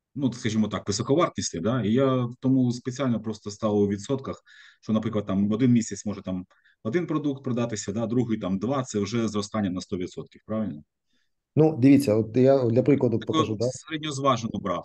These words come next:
Speaker 1: спеціально.
Speaker 2: Е, якщо можна, якщо можна, дуже вас прошу, спробуйте переробіть, наприклад, де буде прив'язка кількості проданих літаків. Тобто, наприклад, дивіться, е, у вас яка історія є? Перша, це, е, sales, е, е, sales gap, це мається на увазі,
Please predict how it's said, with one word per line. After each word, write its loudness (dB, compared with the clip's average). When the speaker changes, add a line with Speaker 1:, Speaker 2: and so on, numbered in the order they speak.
Speaker 1:
спеціально. -6
Speaker 2:
Е, 4
якщо 0
можна, 0
якщо -4
можна, -2
дуже 2
вас -2
прошу, -6
спробуйте 0
переробіть, -2
наприклад, -4
де 0
буде 0
прив'язка -2
кількості -6
проданих -2
літаків. -4
Тобто, -2
наприклад, 0
дивіться, -2
е, -4
у 2
вас 2
яка 2
історія -2
є? -6
Перша, -2
це, -4
е, -8
sales, 6
е, 4
е, -6
sales 6
gap, 2
це -6
мається 0
на 0
увазі, 2